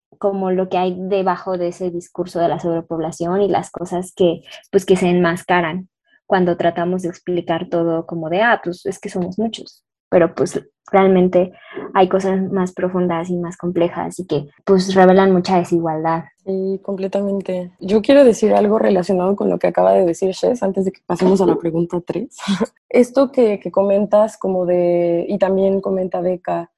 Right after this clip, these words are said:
Speaker 2: y Karen, de no mantener como solamente esta visión, eh, unilateral, sino entender de manera más profunda por qué en estos países hay sobrepoblación y, y que no es sobrepoblación es necesariamente igual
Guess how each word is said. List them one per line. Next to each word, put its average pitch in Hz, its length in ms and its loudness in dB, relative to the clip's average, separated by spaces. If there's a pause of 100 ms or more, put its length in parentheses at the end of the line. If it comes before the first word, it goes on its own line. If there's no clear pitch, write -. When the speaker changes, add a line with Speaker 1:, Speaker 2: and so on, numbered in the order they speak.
(240)
Speaker 2:
y 185 140 -6
Karen, 185 560 0
de 170 680 -2
no 196 140 0
mantener 185 520 -2
como 170 500 -2 (340)
solamente 190 760 2
esta 185 240 2
visión, 170 640 -2 (440)
eh, 170 280 0
unilateral, 175 720 0
sino 165 480 -6
entender 180 760 0 (140)
de 185 100 -2
manera 180 280 -2
más 190 220 -4
profunda 190 580 -4
por 170 280 -6
qué 190 400 -2 (300)
en 196 120 -2
estos 190 300 -6
países 185 400 -2
hay 180 120 0
sobrepoblación 180 1000 -4
y, 196 120 -6 (180)
y 175 260 -4
que 180 80 -4
no 175 300 -2
es 180 240 -2
sobrepoblación 180 920 -2
es 180 120 0
necesariamente 180 640 -2
igual 175 400 -2